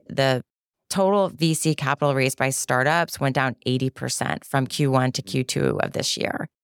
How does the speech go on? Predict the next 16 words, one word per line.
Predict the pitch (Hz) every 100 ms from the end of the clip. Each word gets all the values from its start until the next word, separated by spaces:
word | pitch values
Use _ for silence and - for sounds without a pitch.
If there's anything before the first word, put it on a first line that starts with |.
| _
And | 151 147
I |
would | 147 -
argue, | 143 143 143
I | 135
don't | 139 147 -
have | 147 135
the | 135
exact | 127 127 -
statistics, | 180 185 165 190 -
but | 143
I | 135
would | 135
<laughs> |
argue | 135 - - 208
that | 196 151